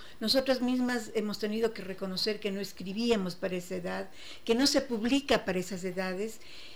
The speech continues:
eh, que no tenemos cantos, mira tú, salvo los arrullos esmeraldeños,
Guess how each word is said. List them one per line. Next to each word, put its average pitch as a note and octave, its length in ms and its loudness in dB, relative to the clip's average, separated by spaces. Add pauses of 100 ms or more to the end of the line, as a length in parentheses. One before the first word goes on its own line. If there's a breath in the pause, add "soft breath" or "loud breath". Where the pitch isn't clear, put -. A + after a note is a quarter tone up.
(140 loud breath)
eh, G#3 360 4 (280)
que A#3+ 140 6
no C#4 180 6
tenemos E4 520 8
cantos, C4 560 4
mira A#3 260 4
tú, A3+ 200 -4
salvo C4 440 8
los G#3 160 6
arrullos G#3+ 480 4
esmeraldeños, G3+ 960 2